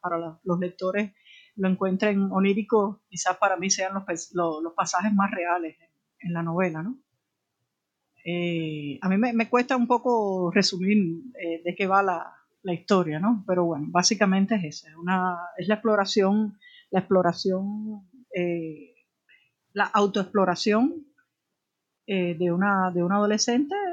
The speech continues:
cubana en los años noventa en Cuba. Claro, esta, esta autoexploración conlleva, eh, la, el reconocimiento de quién es, de quién, y de quién ha sido, ¿no? Eh,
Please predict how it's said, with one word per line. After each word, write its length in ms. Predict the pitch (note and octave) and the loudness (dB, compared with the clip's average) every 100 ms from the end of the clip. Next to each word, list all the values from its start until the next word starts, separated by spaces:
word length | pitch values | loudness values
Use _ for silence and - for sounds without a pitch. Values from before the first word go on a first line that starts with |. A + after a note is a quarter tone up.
| D4 C4+ | -8 -4
cubana 380 | A#3+ A3+ B3 C4+ | 0 2 2 2
en 60 | |
los 180 | G#3+ - | 0 -2
años 220 | F#3 G3+ | -2 0
noventa 400 | G#3 G3 G3 G#3+ G3+ | 0 -2 -4 -4 -6
en 120 | F3 | -6
Cuba. 320 | E3 E3 D3 _ _ _ _ _ _ _ _ _ _ _ _ | -10 -16 -20 _ _ _ _ _ _ _ _ _ _ _ _
Claro, 320 | G#3+ G#3 E3 - | 2 2 0 -4
esta, 580 | F#3 G#3+ G#3+ G3+ G3 | -2 0 2 4 2
esta 320 | G3 G3 A#3+ A3+ | 0 -2 2 2
autoexploración 1300 | G3+ G#3+ A3+ G#3 G#3 A3+ A3 A#3+ C4 B3 A3+ G3+ | 0 -2 0 0 0 0 2 2 0 0 -2 -4
conlleva, 720 | A3 G3 F#3+ F#3+ A3 A3+ G3+ F3 | 0 2 2 2 2 2 2 0
eh, 500 | F#3 F3 F3 E3 E3 | -2 -2 -4 -6 -6
la, 320 | E3 E3 D#3 - - C#3 - - | -6 -6 -6 -10 -16 -20 -16 -8
el 520 | E3+ E3 D#3+ E3 - _ | -6 -6 -8 -14 -20 _
reconocimiento 840 | G3 G3 F#3+ - F3+ F#3 G3 A#3+ | -4 0 0 2 2 2 2 2
de 160 | G#3 F3+ | 2 2
quién 240 | G#3 G3+ | 0 2
es, 200 | G3+ B3 | 2 2
de 120 | F#3+ | 0
quién, 260 | F3+ F3 F#3+ | 0 0 0
y 280 | F#3 F3 F3+ | 0 0 0
de 100 | E3+ - | -2 -2
quién 160 | F#3 | -4
ha 360 | G#3 F#3 - F3 | -6 -10 -10 -6
sido, 400 | - A#3 F3+ D#3+ | 0 2 2 0
¿no? 240 | A3 A#3+ _ _ _ _ _ | -6 -10 _ _ _ _ _
Eh, 540 | E3+ D#3+ D#3 D3 C#3+ | -8 -6 -6 -8 -12